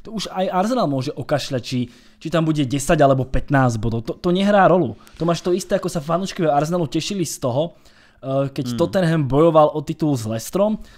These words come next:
Speaker 1: Leicester,
Speaker 2: Hmm.
Speaker 1: Leicester to nakoniec vyhral a následne to Tottenham úplne vypustil.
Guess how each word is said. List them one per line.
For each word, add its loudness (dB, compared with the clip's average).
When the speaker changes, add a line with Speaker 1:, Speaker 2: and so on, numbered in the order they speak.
Speaker 1:
Leicester, 2
Speaker 2:
Hmm. -4
Speaker 1:
Leicester 0
to -4
nakoniec -2
vyhral -2
a 2
následne 0
to -4
Tottenham -4
úplne 0
vypustil. -4